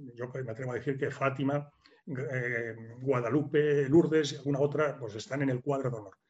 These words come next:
Y de entre s-, tres ellas que acabo de citar, porque quizás son las del, las de el podium, ¿no? <laughs> El podium, primero, segundo, tercero.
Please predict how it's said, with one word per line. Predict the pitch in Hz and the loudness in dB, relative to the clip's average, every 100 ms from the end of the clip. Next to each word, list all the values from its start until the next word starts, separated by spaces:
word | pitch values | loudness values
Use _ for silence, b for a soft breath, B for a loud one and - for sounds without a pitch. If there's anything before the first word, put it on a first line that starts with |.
| _ - | _ 4
Y | |
de | 185 | 4
entre | 185 180 | 4 0
s-, | - - | -4 -6
tres | 190 202 190 | -2 2 2
ellas | 160 131 - | 2 0 -2
que | 147 | -6
acabo | 143 170 | 0 2
de | 160 | 2
citar, | 156 147 147 139 | 0 0 0 -2
porque | 131 143 - | -8 -12 -10
quizás | 131 131 165 | -10 -2 0
son | 170 156 | 2 0
las | 131 | 2
del, | 135 127 b b b b b _ | -2 -2 b b b b b _
las | 139 123 | -6 -2
de | 135 131 120 113 - _ _ _ - | 0 0 -2 -6 -14 _ _ _ 2
el | 143 139 | 2 6
podium, | 185 156 185 170 | 8 10 6 6
¿no? | 135 - - 233 | 2 2 -4 -10
<laughs> | - | -10
El | - | -6
podium, | 190 147 190 170 | -4 0 0 0
primero, | 143 143 151 | -2 0 0
segundo, | 156 147 147 | 0 -2 -2
tercero. | 139 127 131 165 | -4 -8 -6 -8